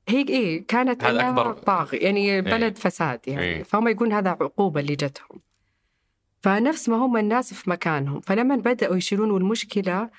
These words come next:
Speaker 1: لما الرماد مرة صعب، لما عملية الحفر تصير فيه والتنقيب، لأنه، آه، خفيف وعلى طول يطيح. فبعد ما نقبوا، عثروا على الجدران، الرسومات الصخرية، نفس الشيء تقول في قرية الفاو.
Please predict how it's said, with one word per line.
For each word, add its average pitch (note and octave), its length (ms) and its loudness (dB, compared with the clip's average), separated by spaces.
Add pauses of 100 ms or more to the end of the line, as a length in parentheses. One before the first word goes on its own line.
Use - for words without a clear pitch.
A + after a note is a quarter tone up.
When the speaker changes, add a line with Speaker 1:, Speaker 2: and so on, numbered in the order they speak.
(320)
Speaker 1:
لما F3 180 2
الرماد F3 600 0
مرة G#3+ 180 2
صعب، F#3+ 300 0
لما E3 180 0
عملية E3+ 640 0
الحفر D#3+ 420 -4
تصير D#3 220 -4
فيه F3+ 100 0
والتنقيب، D#3+ 540 -2
لأنه، E3 500 0 (340)
آه، D#3+ 220 0
خفيف G#3 520 -2
وعلى G3+ 200 2
طول F3+ 180 0
يطيح. D#3 520 -4 (560)
فبعد G#3+ 360 2
ما G3 100 2
نقبوا، G#3 680 0
عثروا G#3+ 420 0
على D#3+ 420 0
الجدران، E3 640 0
الرسومات E3 540 -4
الصخرية، F3+ 580 -2
نفس A3+ 240 -2
الشيء G3 220 0
تقول F#3 220 -4
في - 100 -12
قرية F#3+ 340 0
الفاو. F#3+ 380 -2